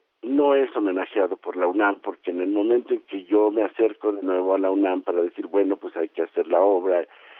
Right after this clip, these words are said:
y levantar el homenaje que se merece el maestro Argüelles, el funcionario que estaba allí, que era Antonio Crestani, me dijo que no se podía hacer el homenaje a Hugo Argüelles y que ya no se iba a hacer nada.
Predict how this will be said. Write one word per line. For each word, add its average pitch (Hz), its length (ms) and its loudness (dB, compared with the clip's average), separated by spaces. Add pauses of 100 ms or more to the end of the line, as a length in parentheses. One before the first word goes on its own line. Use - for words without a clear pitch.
(140)
y 78 400 -8
levantar 82 580 -2
el 87 140 -2
homenaje 82 560 -6 (100)
que - 120 -20
se 78 60 -6
merece 82 680 -2
el 69 40 -4
maestro 82 360 0
Argüelles, 113 520 2 (600)
el 80 160 -4
funcionario 110 840 2
que 107 100 -6
estaba 110 380 2
allí, 110 400 -6 (140)
que 87 300 -4
era 92 260 0
Antonio 95 500 -4
Crestani, 110 580 0
me 98 160 0
dijo 87 360 -16
que 76 100 -4
no 101 480 0
se - 80 -8
podía 85 400 -4
hacer 82 260 -6
el 76 120 -4
homenaje 73 420 -6
a 80 40 2
Hugo 73 180 -2
Argüelles 98 360 -4 (120)
y - 60 -20
que - 60 -16
ya 78 100 2
no 73 120 -6
se 82 80 -8
iba 67 120 -2
a - 20 -10
hacer - 260 -8
nada. - 320 -8